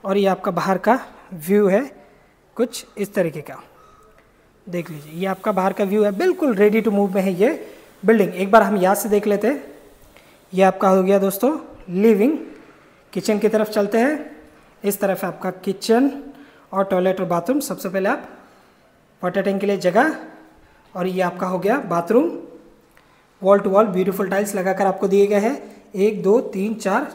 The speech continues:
चार फीट ऐसे में आपको और ऐसे में आपको एक, दो, तीन, चार फीट, चार by चार के आसपास ये आपका बाथरूम है। Wall to wall beautiful tiles, ऊपर आपको गीजर के लिए पॉइंट दिए गए हैं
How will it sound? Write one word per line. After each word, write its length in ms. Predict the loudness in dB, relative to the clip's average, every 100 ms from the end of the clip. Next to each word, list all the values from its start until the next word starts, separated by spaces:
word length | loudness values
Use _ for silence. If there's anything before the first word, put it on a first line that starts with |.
| -2
चार 160 | 0
फीट 220 | 2 2 0
ऐसे 220 | 0 0
में 100 | -2
आपको 240 | -2 0
और 220 | 0 0
ऐसे 240 | -2 -2 -4
में 100 | -4
आपको 180 | -4 -2
एक, 240 | -2 -2
दो, 140 | -2 -2
तीन, 260 | -4 -4
चार 220 | -2 -4
फीट, 180 | -6 -10 -16 -20 -2
चार 180 | 4 6
by 100 | 4
चार 220 | 2 0
के 100 | 0
आसपास 380 | -2 -2 -4 -4
ये 80 | -2
आपका 220 | -2 -4
बाथरूम 380 | -4 -4 -2 0
है। 140 | -2 -4 -12 -20 -6 4
Wall 180 | 4
to 100 | 4
wall 160 | 0 0
beautiful 400 | -2 -2 -6 -4
tiles, 380 | -2 -2 -6 -10
ऊपर 200 | -4 -2
आपको 200 | -2 -4
गीजर 320 | -4 -2 -2
के 120 | -2
लिए 120 | -4 -4
पॉइंट 300 | -4 -4 0
दिए 160 | 2
गए 160 | 2 0
हैं 180 | -2